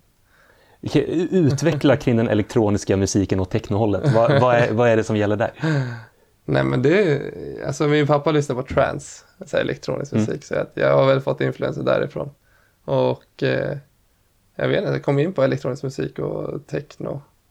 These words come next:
Speaker 2: väldigt tidigt, liksom, med deep techno. Det är inte kanske Berlin och, liksom, de mörkaste klubbarna, utan det är någonting däremellan. Och det är inte det där kommer-, kommersiella heller som kanske är på radion.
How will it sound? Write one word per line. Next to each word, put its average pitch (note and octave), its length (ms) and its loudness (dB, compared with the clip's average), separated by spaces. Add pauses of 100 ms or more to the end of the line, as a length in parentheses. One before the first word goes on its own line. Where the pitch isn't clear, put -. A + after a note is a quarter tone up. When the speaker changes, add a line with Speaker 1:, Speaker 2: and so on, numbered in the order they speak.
(180)
Speaker 2:
väldigt C3+ 280 -6
tidigt, C#3 400 -2
liksom, C#3+ 200 -6
med C#3 120 -2
deep C#3 320 0
techno. C#3 400 -4
Det C3+ 120 0
är C3+ 40 2
inte C3 420 0 (680)
kanske C3+ 300 0
Berlin B2+ 520 2
och, C3 100 -2
liksom, C#3 380 -4 (540)
de B2+ 160 -2
mörkaste C3 500 2
klubbarna, B2+ 460 -2
utan C#3+ 360 -8
det - 80 -4
är C#3+ 40 -2
någonting C#3 460 -4 (600)
däremellan. B2+ 760 0
Och C3+ 100 -2
det C#3 60 0
är C#3 40 2
inte C3 220 0
det C3+ 60 4
där C3 60 2
kommer-, C3 520 -2
kommersiella C#3 500 2
heller C#3 240 2
som C#3+ 160 -8
kanske D3+ 200 -4
är D#3 60 -2
på - 100 -4
radion. C#3 380 -2